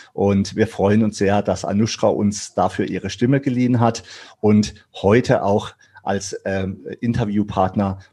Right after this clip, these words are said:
bei uns, äh, und dafür auch zur Verfügung steht. Darüber freuen wir uns sehr.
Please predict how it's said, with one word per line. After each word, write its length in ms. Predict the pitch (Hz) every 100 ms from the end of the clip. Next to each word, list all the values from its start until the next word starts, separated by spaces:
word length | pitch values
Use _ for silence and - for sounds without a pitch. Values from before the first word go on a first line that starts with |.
| -
bei 200 | 104 131
uns, 480 | 120 120 120 - - - _ -
äh, 180 | 98
und 300 | 98 104 -
dafür 360 | 92 98 - 104
auch 120 | 95
zur 160 | - 95
Verfügung 440 | - - 87 95
steht. 240 | 87 87 92
Darüber 240 | 90 87
freuen 300 | 92 87 87
wir 120 | 87
uns 160 | 82 -
sehr. 240 | 76 80